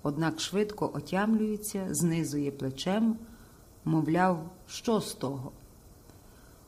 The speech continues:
«Оближ переглядати ті самі старі фільми», каже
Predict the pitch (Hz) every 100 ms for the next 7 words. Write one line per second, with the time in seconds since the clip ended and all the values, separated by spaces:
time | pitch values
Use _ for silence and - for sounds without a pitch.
0 | - - - 170 160 202 262 - - 165
1 | 156 151 156 147 185 214 190 - - 214
2 | 214 151 147 160 170 - 147 143 151 -
3 | 151 131 135 139 - - - - 147 131